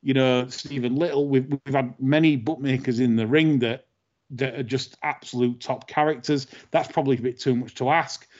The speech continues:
Maybe younger, younger characters as well to connect with a younger audience. Maybe, you know, employ people that basically are,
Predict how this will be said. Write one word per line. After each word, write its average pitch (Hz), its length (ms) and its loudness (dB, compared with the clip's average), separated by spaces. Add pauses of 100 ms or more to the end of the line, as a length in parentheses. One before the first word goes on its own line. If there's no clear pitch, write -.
(220)
Maybe 147 280 0
younger, 165 360 0 (160)
younger 160 360 0
characters 156 600 -6
as 127 120 0
well 156 200 2
to - 120 -10
connect 143 280 -4
with 127 140 -2
a 123 40 6
younger 127 360 6
audience. 143 580 4
Maybe, 131 460 2 (380)
you 135 80 -2
know, 127 120 4
employ 135 440 2
people 139 440 0
that 123 200 -4 (360)
basically 127 580 2
are, 117 220 -12